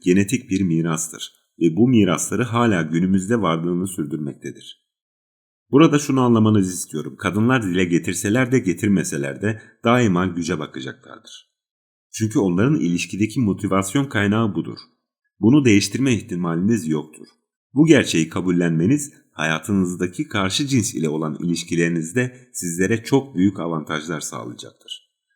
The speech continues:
Çünkü artık siz kadının ilişkide ne istediğini gerçek anlamda bilmektesiniz.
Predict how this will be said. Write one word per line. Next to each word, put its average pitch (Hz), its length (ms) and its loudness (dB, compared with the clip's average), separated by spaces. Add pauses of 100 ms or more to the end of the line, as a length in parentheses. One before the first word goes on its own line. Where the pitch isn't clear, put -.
(140)
Çünkü 95 280 -6
artık 85 320 -6
siz 143 320 0 (240)
kadının 104 400 2
ilişkide 85 680 -4
ne 104 120 4
istediğini 78 560 -2
gerçek 87 480 -2
anlamda 78 460 -6
bilmektesiniz. - 920 -12